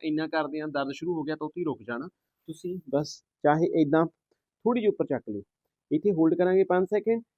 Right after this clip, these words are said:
ਇੱਕ, ਦੋ, ਤਿੰਨ, ਚਾਰ, ਪੰਜ, then ਰਿਲੈਕਸ।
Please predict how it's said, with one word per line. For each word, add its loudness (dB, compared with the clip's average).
ਇੱਕ, 2
ਦੋ, 4
ਤਿੰਨ, 6
ਚਾਰ, 4
ਪੰਜ, 2
then 2
ਰਿਲੈਕਸ। 2